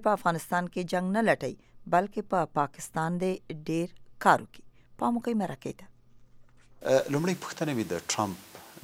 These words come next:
Speaker 2: د وړمې ورځې او د بېګا شپې پر څرګندونو ستاسې ځواب دی. وړمه ورځ یې وویل چې طالبان ملکي او بې ګناه خلک وژني او په دې خاطر امریکا نه غواړي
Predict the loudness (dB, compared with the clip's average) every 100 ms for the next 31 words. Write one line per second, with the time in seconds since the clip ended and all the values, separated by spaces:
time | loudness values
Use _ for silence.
0 | -6 -2 -2 -2 4 4 4 -2 -4 -4
1 | -6 -6 -6 -4 -4 -2 -4 -6 -8 -6
2 | -6 -6 -8 -10 -8 -8 -4 -2 0 -2
3 | -4 -4 -6 -8 -12 -14 -14 -20 -8 6
4 | 8 8 4 2 2 2 2 2 2 2
5 | 0 -4 -10 -6 -4 -2 0 0 0 -4
6 | -8 -10 -10 -10 -8 -6 -6 -6 -8 -6
7 | -6 -6 -6 -6 -8 -8 -8 -10 -10 -6
8 | -6 -8 -12 -16 -20 -20 -20 -20 -18 -6
9 | -4 -2 -2 -2 -2 -4 -2 -2 0 -2
10 | -4